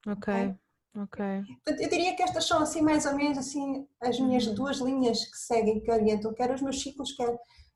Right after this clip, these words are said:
Speaker 2: os ciclos das minhas clientes. Ok?
Speaker 1: Uhum.
Speaker 2: Pois isto é personalizado, mas, mas de uma forma geral seria assim.
Speaker 1: Sim, até porque nós temos, hum, necessidades nutricionais diferentes, como já tinha referido,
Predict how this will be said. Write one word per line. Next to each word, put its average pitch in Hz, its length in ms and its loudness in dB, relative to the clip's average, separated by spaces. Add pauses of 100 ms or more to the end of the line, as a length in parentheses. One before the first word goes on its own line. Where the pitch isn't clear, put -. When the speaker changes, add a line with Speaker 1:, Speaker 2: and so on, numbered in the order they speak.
(120)
Speaker 2:
os - 80 -12
ciclos 233 280 -2
das 220 140 2
minhas 214 320 0
clientes. 190 420 -8 (380)
Ok? 220 60 -2 (100)
Speaker 1:
Uhum. 214 260 -2
Speaker 2:
Pois 214 140 2
isto 233 160 0
é 220 80 6
personalizado, 262 800 6
mas, 233 300 4
mas 226 180 0
de 247 100 0
uma 233 120 4
forma 233 260 2
geral 233 320 4
seria 226 360 0
assim. 202 360 -4 (300)
Speaker 1:
Sim, 220 300 -4 (260)
até 247 220 6
porque - 300 -2
nós 247 220 6
temos, 247 460 2 (220)
hum, 226 500 2
necessidades 214 560 6
nutricionais 214 720 4
diferentes, 208 520 0
como 220 160 2
já 208 120 4
tinha 214 280 2
referido, 220 420 2